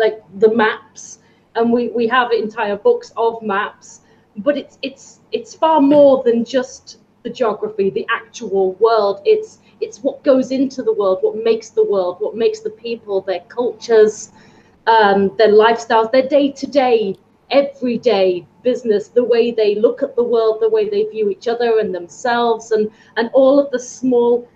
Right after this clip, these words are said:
nuances that have contributed to that. Um, and, and I mean, I don't, I'm not gonna launch into examples yet 'cause I know we have so many from the Song of Ice and Fire, but yeah, it, it's basically,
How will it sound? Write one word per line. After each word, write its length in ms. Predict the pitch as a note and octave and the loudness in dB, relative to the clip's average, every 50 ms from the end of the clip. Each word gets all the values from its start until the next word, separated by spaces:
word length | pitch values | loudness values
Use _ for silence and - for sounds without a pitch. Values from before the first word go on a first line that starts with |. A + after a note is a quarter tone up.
| _ _ - | _ _ -6
nuances 1000 | A3 A#3 A#3+ B3+ C#4 C#4 C4+ A#3+ A3+ A3 A3 - - - - G#3+ G3 F#3 - _ | 0 2 4 4 4 4 4 2 2 0 -4 -8 -10 -6 -4 -4 -4 -4 -4 _
that 140 | - G#3+ G#3 | -2 -2 -2
have 140 | A3 G#3+ - | -2 -6 -8
contributed 800 | - A#3+ A#3+ A#3+ A#3 - B3+ - G#3+ G#3+ G#3+ G#3+ - A3 - _ | -8 -8 -6 -6 -6 -10 -12 -8 -4 -4 -4 -4 -6 -12 -20 _
to 100 | - A#3 | -20 -12
that. 360 | - G#3+ G3 F#3 - - - - - | -6 -6 -6 -6 -6 -10 -14 -10 -4
Um, 480 | G#3 G#3+ G#3 G3 G3 F#3+ F#3+ F#3+ F#3+ - _ _ _ _ _ _ _ _ _ _ _ _ _ _ _ - | -2 0 2 2 2 0 0 -2 -4 -6 _ _ _ _ _ _ _ _ _ _ _ _ _ _ _ -4
and, 160 | B3+ C4 B3 - - | -2 -2 -2 -2 -2
and 420 | G#3+ B3 B3 A#3 A3 G#3+ - - _ _ _ _ _ _ _ _ _ _ _ _ _ _ - | -2 -2 -2 -2 -4 -6 -8 -12 _ _ _ _ _ _ _ _ _ _ _ _ _ _ -4
I 80 | G#3 | 0
mean, 120 | A#3+ A#3+ G#3 | 0 0 2
I 60 | A3+ | 2
don't, 180 | A#3+ C#4+ C4+ B3+ B3 B3 A#3 - | 2 2 2 2 2 0 -2 -2
I'm 60 | A3 | -2
not 200 | A#3 C4 C4 - | -2 -2 0 0
gonna 160 | C#4 B3+ B3 | 0 0 2
launch 360 | A#3+ A#3+ A#3+ A#3+ A#3+ - - B3 | 2 4 4 2 2 0 -2 -4
into 440 | B3 A#3+ B3+ A#3+ - A3 A3 G#3 G3 - | -4 -4 -4 -2 0 2 2 2 2 -2
examples 560 | A3 G#3+ - A#3+ A3+ A#3 A#3+ A#3+ A3+ G#3+ G#3+ A3 | -4 -4 -2 -2 -2 -2 -4 -6 -8 -6 -4 -6
yet 120 | G#3+ - | -6 -6
'cause 120 | - - A3+ | -6 -8 -6
I 40 | G#3+ | -4
know 200 | A3 A3 A3 G#3+ | 0 2 2 2
we 120 | G#3 A3 | 2 0
have 160 | G#3+ G#3+ G#3+ - | -2 -2 -6 -12
so 300 | - - - A#3 A3+ A3 | -10 -6 -2 0 2 2
many 260 | A3 G#3+ G3+ G3 G3 | 0 0 -4 -4 -4
from 240 | - - G#3 G#3+ A3 | -4 -6 -6 -4 -4
the 80 | G#3+ G#3+ | -6 -6
Song 240 | G#3+ G#3+ G3 F#3+ | -6 -6 -8 -6
of 80 | F#3 F#3 | -6 -4
Ice 260 | F#3 F#3 F3+ F3+ - | -4 -6 -6 -8 -12
and 180 | F#3+ F#3 F#3 - | -14 -14 -14 -10
Fire, 280 | - F#3+ F#3 F#3 F3+ F#3 - | -6 -4 -4 -4 -4 -6 -8
but 140 | - - - | -12 -12 -8
yeah, 220 | G3+ C4 B3 - - | -4 -4 -2 -2 -2
it, 160 | A#4+ A4+ - A#4+ | -2 -2 -2 -4
it's 200 | D#4 D#4+ - - | -8 -10 -12 -10
basically, 720 | - - F#4 G4+ G#4+ G#4+ - F#4+ - - C4 B3 A#3 | -6 -2 2 2 2 0 -2 -8 -10 -8 -6 -6 -6